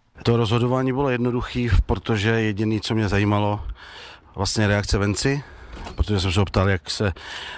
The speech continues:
na to dívá on, on mě popřál štěstí a tím pádem jako naopak, eh,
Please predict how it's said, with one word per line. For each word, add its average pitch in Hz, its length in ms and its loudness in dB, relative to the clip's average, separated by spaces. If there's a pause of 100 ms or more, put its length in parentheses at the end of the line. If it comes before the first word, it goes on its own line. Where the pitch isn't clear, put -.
(120)
na 98 80 2
to 104 120 -2
dívá 104 300 2
on, 95 280 0
on 104 80 0
mě 101 100 0
popřál 98 340 0
štěstí - 440 -2
a 98 40 2
tím 95 200 -2
pádem 95 380 2
jako 92 400 -2
naopak, 90 600 0 (680)
eh, 92 40 2